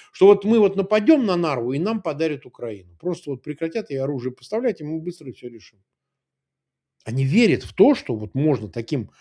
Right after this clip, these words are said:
галопом, таким одномоментным решением эту проблему, этот круг разорвать.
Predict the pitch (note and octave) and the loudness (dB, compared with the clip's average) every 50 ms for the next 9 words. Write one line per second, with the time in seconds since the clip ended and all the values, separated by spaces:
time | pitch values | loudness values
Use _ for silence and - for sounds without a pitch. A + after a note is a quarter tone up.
0 | _ _ _ _ _ _ _ _ - B2 B2 B2 C3 C#3+ C#3+ C#3+ C#3+ C#3+ F3 A3 | _ _ _ _ _ _ _ _ -16 -14 -12 -12 -6 2 6 8 8 10 10 8
1 | G3+ E3+ C#3 B2+ C3 A2+ D#3 C#3+ C3 A#2+ B2 C#3+ C#3+ D3+ D#3 D#3 C#3+ A2+ - A#2 | 8 4 0 0 0 0 2 0 0 0 0 2 2 2 2 2 0 -2 -2 -4
2 | A2+ A#2 B2+ C3 - - C#4+ E4 B3 D#3 B2+ B2+ - _ - C3 B2+ A2+ - B2+ | -2 0 0 0 0 0 0 0 0 -2 -4 -6 -8 _ -12 -12 -12 -10 -6 -4
3 | B2 B2 C3 D#3 G#3+ A#3 G3+ E3 B2+ A2+ A2 G#2+ G#2 G#2 - - D#3+ G3 F#3+ - | -4 -2 2 2 2 2 0 -2 -4 -4 -4 -6 -8 -6 -2 0 0 0 0 0
4 | C#3 C3+ A2 B2 C3 B2+ A#2 G2+ E2+ - _ | -2 -2 0 0 -2 -2 -4 -8 -10 -14 _